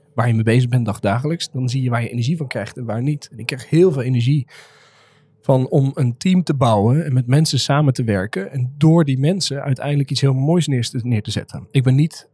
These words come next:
ehm, de echte keiharde specialist, die er ook heel veel nodig zijn, ook in ons bedrijf, om, eh, alleen maar constant met hetzelfde onderwerp of topic bezig te zijn. Het is een beetje inzoomen, uitzoomen. Eh, daar krijg ik energie van.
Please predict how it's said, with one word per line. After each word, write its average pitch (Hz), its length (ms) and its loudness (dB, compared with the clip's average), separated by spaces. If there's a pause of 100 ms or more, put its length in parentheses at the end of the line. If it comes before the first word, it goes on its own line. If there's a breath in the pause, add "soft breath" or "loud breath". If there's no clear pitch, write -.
ehm, 123 500 0 (220)
de - 180 -18
echte 143 540 -2 (200)
keiharde 131 500 0
specialist, 127 800 -4
die 135 180 -2
er 135 60 0
ook 135 340 -2
heel 160 280 2
veel 147 160 0
nodig 143 300 2
zijn, 127 180 -6
ook 160 120 -4
in 131 100 -2
ons 151 140 -4
bedrijf, 120 500 -6 (440 soft breath)
om, 131 460 2
eh, 120 280 -4
alleen 139 320 2
maar 131 340 -2
constant 131 440 -4
met 127 340 -6 (220)
hetzelfde 139 420 0
onderwerp 131 340 -2
of 120 80 -12
topic 131 280 -6
bezig 139 260 2
te 135 80 -10
zijn. 110 260 -6
Het - 100 -18
is - 60 -4
een 139 80 0
beetje 135 420 0
inzoomen, 147 400 6
uitzoomen. 156 480 -2 (460 soft breath)
Eh, 127 160 -2
daar 131 100 0
krijg 139 180 0
ik - 80 -10
energie 135 320 2
van. 147 260 0